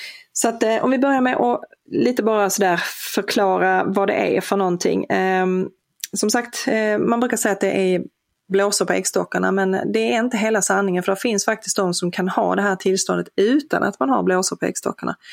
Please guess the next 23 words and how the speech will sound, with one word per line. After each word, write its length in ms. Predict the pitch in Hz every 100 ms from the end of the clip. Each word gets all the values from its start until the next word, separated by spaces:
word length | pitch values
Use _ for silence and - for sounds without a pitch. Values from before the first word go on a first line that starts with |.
| - - - -
Så 120 | - 220
man 80 |
behöver 240 | 208 233 214
faktiskt 300 | 226 220 -
ta 120 | 202
prover 580 | 196 180 190 220 175 175
för 200 | - 175
att 160 | 175
kunna 260 | - 175 175
se 440 | - - 190 185
också 400 | - - - 170 - - - - -
om 220 | - 185
det 60 | 175
är 160 | 190 180
så 220 | 190 190
att 160 | 185
det 80 | -
kan 180 | 185 180
föreligga 420 | 190 180 185 175
en 80 | 175
hormonell 500 | 180 175 180 175 180
obalans 640 | 185 185 180 175 180 175
med 320 | 185 180 175